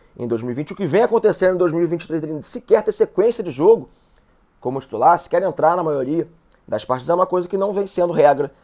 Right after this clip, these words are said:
na carreira do Marcelo, foi realmente uma coisa exclusiva de dois mil e vinte e três, tá bom? Voltando pra mim, pessoal, reta final do nosso vídeo. O que que eu acho dessa contratação, a chegada de Marcelo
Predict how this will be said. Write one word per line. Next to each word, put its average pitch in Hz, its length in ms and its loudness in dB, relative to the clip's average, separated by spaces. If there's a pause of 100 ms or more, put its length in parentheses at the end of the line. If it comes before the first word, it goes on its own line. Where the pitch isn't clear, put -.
(240)
na 127 140 -4
carreira 127 240 -2
do 139 60 -6
Marcelo, 151 280 -2
foi 175 120 -2
realmente 156 360 2
uma 147 120 -2
coisa 151 140 -2
exclusiva 127 480 -6 (240)
de 147 160 0
dois 151 160 0
mil 135 120 -6
e - 20 -10
vinte 139 140 -10
e - 60 -18
três, - 280 -14
tá - 80 -10
bom? 202 220 4 (920)
Voltando 170 320 4
pra 254 120 4
mim, 202 140 4
pessoal, 131 280 -2
reta 175 160 -2
final 147 420 -4 (480)
do - 80 -4
nosso 147 300 0
vídeo. 107 140 -10
O - 20 -20
que 180 120 0
que 196 80 -2
eu 175 140 4
acho 170 160 6
dessa 160 180 -8
contratação, 165 640 -2
a - 20 -4
chegada 147 280 0
de 151 60 -4
Marcelo 139 480 -2